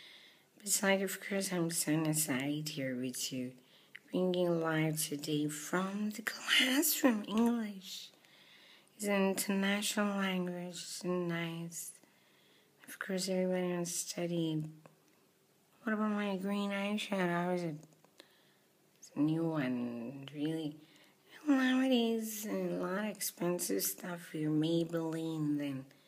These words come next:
Boots Company number seven is real nice here, as you can see right now. A flawless, nice look and all.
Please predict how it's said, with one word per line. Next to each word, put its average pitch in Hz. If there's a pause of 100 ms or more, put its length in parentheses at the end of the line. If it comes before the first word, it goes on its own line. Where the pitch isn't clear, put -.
(760)
Boots 165
Company 151
number 151
seven 156
is 160
real 165
nice 139
here, 143
as 139
you 151
can 147
see 165
right 151
now. 180 (1040)
A 196
flawless, 233
nice 196
look 170
and 156
all. 160